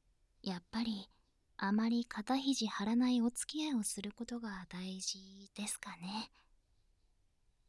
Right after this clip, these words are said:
もし、お客様に恋人ができたとしても、いきなり結婚とか見据えたものじゃなくって、お相手も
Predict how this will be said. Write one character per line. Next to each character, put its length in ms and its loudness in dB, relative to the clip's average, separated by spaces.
も 100 6
し、 600 0
お 100 -4
客 240 -2
様 320 4
に 200 -4
恋 260 2
人 220 -2
が 120 -2
で 120 -2
き 80 -6
た 100 -2
と 120 -4
し 100 2
て 160 -12
も、 220 -6
い 100 -4
き 140 8
な 120 10
り 160 2
結 180 -8
婚 240 0
と 100 0
か 340 -4
見 100 -2
据 240 0
え 40 -6
た 140 4
も 100 8
の 140 10
じ 80 2
ゃ 80 -10
な 120 -4
く 160 -16
っ 20 -14
て、 200 -8
お 140 -2
相 140 2
手 180 0
も 220 6